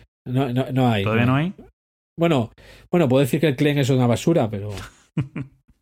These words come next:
Speaker 2: Bueno, dime tú otro de tus juegos, Gizmo.
Speaker 1: Venga, yo tengo, tengo aquí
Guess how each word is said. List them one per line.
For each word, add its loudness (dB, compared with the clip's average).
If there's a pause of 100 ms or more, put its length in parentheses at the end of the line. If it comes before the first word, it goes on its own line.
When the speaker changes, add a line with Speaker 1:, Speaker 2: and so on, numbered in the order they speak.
(960)
Speaker 2:
Bueno, 0
dime 2
tú 0
otro 2
de 0
tus 0
juegos, -2
Gizmo. -2 (800)
Speaker 1:
Venga, 0
yo 0
tengo, 0
tengo 0
aquí -2